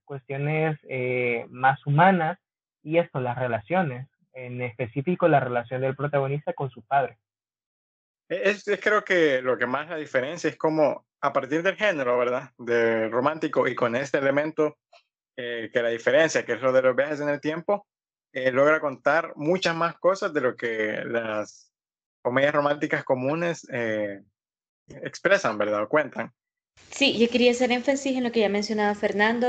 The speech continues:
Speaker 3: acerca de que, si bien es cierto, es una comedia romántica que,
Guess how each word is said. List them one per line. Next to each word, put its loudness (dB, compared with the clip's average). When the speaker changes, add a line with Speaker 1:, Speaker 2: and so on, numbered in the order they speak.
Speaker 3:
acerca 0
de -4
que, -2
si -2
bien 4
es 2
cierto, 0
es 2
una 2
comedia 2
romántica 0
que, -2